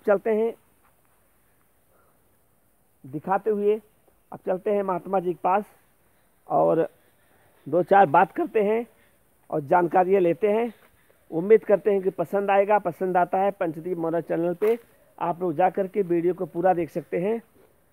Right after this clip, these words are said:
और, और जो है आपको दिखा रहे हैं, देख रहे हैं दोस्तों, पीछे देख रहे हैं कि कितनी दूर तक देख, जगह ही जगह है। आप देखिए, आपको देख करके ऐसा लग रहा होगा ज़रूर आना चाहिए। बहुत शानदार तस्वीरें हैं और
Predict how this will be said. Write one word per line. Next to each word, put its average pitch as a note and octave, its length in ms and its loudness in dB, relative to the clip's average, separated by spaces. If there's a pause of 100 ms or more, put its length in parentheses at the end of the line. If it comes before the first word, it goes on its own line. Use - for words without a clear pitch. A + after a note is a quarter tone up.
(140)
और, E3 340 2 (1300)
और F#3+ 240 6
जो G3+ 120 6
है G3+ 160 8
आपको G3+ 260 6
दिखा G3 280 6
रहे G#3 200 4
हैं, A#3 100 0 (420)
देख G#3 260 6
रहे A#3 80 2
हैं A#3 100 4
दोस्तों, A3 300 4
पीछे A#3+ 360 -2
देख G#3 220 4
रहे G#3+ 100 4
हैं G3 120 4
कि E3 200 -12
कितनी G#3 320 -4
दूर A3+ 200 0
तक A#3 120 0
देख, A3 200 2
जगह G#3+ 300 2
ही A#3 120 6
जगह G3 240 4
है। E3+ 140 2
आप G3+ 180 6
देखिए, G3+ 420 2 (500)
आपको A#3+ 340 4
देख B3 280 6
करके B3+ 240 2
ऐसा A#3 200 2
लग A#3 160 4
रहा G#3+ 100 8
होगा A3+ 180 4
ज़रूर F#3+ 380 4
आना G3 180 4
चाहिए। G3 380 2
बहुत F#3 280 -2 (600)
शानदार G#3 540 6
तस्वीरें G3+ 400 2
हैं A#3+ 200 -2 (440)
और G3 340 4